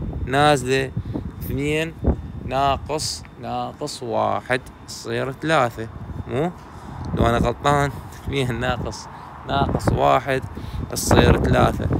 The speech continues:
أربعة هسه أجي للأربعة. أربعة صعدت، إذا زائد، إحنا بالصعدة قلنا زائد.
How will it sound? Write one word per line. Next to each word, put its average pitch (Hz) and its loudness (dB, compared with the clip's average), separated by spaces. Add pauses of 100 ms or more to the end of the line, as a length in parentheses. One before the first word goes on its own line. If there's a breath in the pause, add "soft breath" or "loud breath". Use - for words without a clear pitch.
(200)
أربعة 117 8 (1080)
هسه - 6
أجي - 8
للأربعة. 127 4 (460 loud breath)
أربعة 135 6
صعدت، 139 2
إذا 123 2
زائد، 143 4
إحنا 117 -6
بالصعدة 127 -2
قلنا 143 0
زائد. 131 0